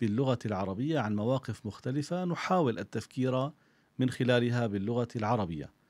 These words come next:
الموقف الأول، موفق لا يحب عمله ويريد أن يغير مهنته إلى مهنة أخرى، لكنه وصل في مهنته لدرجة جيدة وسيعود في المهنة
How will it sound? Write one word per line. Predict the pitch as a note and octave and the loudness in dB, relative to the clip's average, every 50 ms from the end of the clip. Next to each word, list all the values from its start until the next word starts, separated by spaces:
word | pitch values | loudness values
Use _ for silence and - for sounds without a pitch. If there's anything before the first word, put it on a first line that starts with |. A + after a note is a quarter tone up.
| _ _ _ _ _ _ _ _ _ - | _ _ _ _ _ _ _ _ _ 2
الموقف | D#3 E3+ F#3+ A3 G#3+ G#3+ F3+ D3+ - C3 | 2 4 4 4 4 4 2 0 2 2
الأول، | B2 A#2+ - C3 B2 A2 A2+ A#2 C3 D3 E3 E3+ | 0 2 2 2 2 4 4 4 2 2 0 -2
موفق | D#3 D3+ F3 G3+ G3+ - - - F#3+ F#3+ F#3+ - - _ _ - | 0 2 4 4 2 2 4 2 2 2 2 -2 -20 _ _ 0
لا | D#3 E3+ F3+ | 2 4 4
يحب | F3+ E3+ - - - D#3 C3+ B2+ B2 | 4 4 2 2 2 2 4 4 4
عمله | G#2+ G#2+ G#2 G2 F#2+ E2+ E2 D#2+ F#2 G2+ - _ _ _ _ _ _ _ _ _ _ _ _ - | 4 6 4 4 2 2 0 -4 -8 -14 -16 _ _ _ _ _ _ _ _ _ _ _ _ 0
ويريد | A#2+ C#3 D3+ E3 F#3+ A3+ A3 F#3+ | 4 6 6 6 6 6 4 4
أن | G3+ G3 F3 F#3 | 4 4 4 2
يغير | F3+ F3 E3 F3+ G3+ G3+ F#3+ F3 D#3 D3 | 2 2 4 4 4 4 4 4 4 4
مهنته | D3 D3+ D3 C#3 C3 B2 D3 E3 F3 E3+ - F3+ F3 E3 F3 F#3 F3+ F3+ | 4 4 4 4 4 4 4 2 2 4 4 4 4 4 4 4 4 4
إلى | - C#3+ C#3+ D3 C#3 C3 B2+ | 4 4 4 6 6 6 6
مهنة | C3+ D3+ D3+ D3 D#3 D#3 D3+ C#3+ E3+ | 6 4 4 4 4 2 2 2 2
أخرى، | E3 E3 G#3 - F#3+ E3+ - - C#3+ C3+ C3 C3 C#3+ - _ _ _ _ _ _ _ _ _ _ _ - | 2 2 2 2 2 0 2 4 4 4 6 4 2 -4 _ _ _ _ _ _ _ _ _ _ _ -2
لكنه | D3 C#3+ D3+ D3 - A3+ A3 A3 G#3+ F#3 F3+ | 2 4 4 4 4 2 4 6 6 6 6
وصل | F#3 E3 D#3+ F#3 F3+ - F3+ F3 D#3 C#3+ | 6 6 6 4 4 2 2 4 2 2
في | C3+ - C3 B2+ | 2 2 2 4
مهنته | B2+ B2+ B2 C3+ E3 F3 - F#3 D#3+ D#3 D3 A2 | 4 4 4 4 2 2 2 0 2 2 4 4
لدرجة | A#2 A2 G2 B2+ D3 D#3+ E3 E3 B2+ B2+ B2 - B2+ | 2 2 4 4 4 4 2 0 2 0 0 0 2
جيدة | A#2 A2 G#2 G2+ B2+ B2 A#2 G#2 F#2+ F2 D#2+ - - - | 2 2 4 4 2 2 2 2 0 0 -2 -6 -8 -6
وسيعود | - - D3+ - D#3+ D#3 D#3 D3+ F3+ G3 F3 D3+ | -6 -4 -2 0 2 4 4 6 6 4 4 2
في | C#3 - D3+ | 0 0 0
المهنة | C3+ D3 F3+ F3 E3+ D#3+ C3+ | 2 2 4 4 4 4 2